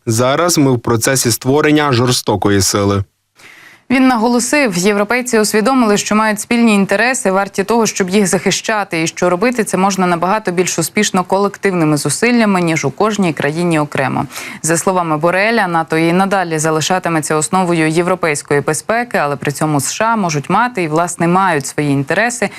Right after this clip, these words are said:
Speaker 2: які є трохи відмінними від європейських. Саме тому зараз для Є С актуальним є питання посилення стратегічної автономії, що означає посилення європейської складової нато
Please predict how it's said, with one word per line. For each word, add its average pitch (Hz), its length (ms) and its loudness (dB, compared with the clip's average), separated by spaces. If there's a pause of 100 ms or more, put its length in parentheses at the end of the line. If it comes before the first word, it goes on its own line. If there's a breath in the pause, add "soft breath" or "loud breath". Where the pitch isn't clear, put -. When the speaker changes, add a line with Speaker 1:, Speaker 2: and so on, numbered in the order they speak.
(180 loud breath)
Speaker 2:
які 180 280 2
є 226 100 2
трохи 196 320 -2
відмінними 175 580 2
від 175 180 0
європейських. 160 920 -2
Саме 160 280 -2
тому 190 260 2
зараз 151 280 -2
для 151 140 -2
Є 165 300 0
С 202 180 -4
актуальним 190 560 -2
є 180 260 0 (100)
питання 165 360 -4
посилення 170 560 0 (400 loud breath)
стратегічної 185 640 0
автономії, 170 640 2
що - 200 -4
означає 151 440 0
посилення 185 540 0
європейської 170 720 0
складової 151 560 0
нато 196 460 0